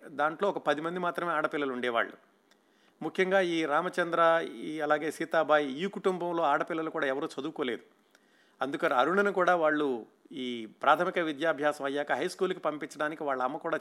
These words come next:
చెప్పింది, "ఇక నీకు హై స్కూల్ వద్దు, నీకు పెళ్లి చేసేస్తాను" అని. అరుణ మాత్రం పట్టుబట్టి, "లేదు, నేను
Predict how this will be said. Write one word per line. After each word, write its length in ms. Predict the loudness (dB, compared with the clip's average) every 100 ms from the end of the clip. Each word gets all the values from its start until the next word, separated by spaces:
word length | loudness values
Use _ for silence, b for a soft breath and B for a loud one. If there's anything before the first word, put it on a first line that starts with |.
| -4
చెప్పింది, 280 | -6 -6 -8
"ఇక 100 | -8
నీకు 160 | -4
హై 120 | -4
స్కూల్ 240 | -4 -6 -4
వద్దు, 140 | -4
నీకు 140 | -6 -6
పెళ్లి 260 | -6 -4
చేసేస్తాను" 540 | -4 -4 -6 -6 -4 -4
అని. 120 | -6 _ _ _ b b b b b b b
అరుణ 220 | -2 0 2
మాత్రం 320 | 2 0 -2
పట్టుబట్టి, 540 | 0 -2 -2 -4 -4
"లేదు, 320 | -4 -2 -2
నేను 200 | -2 -4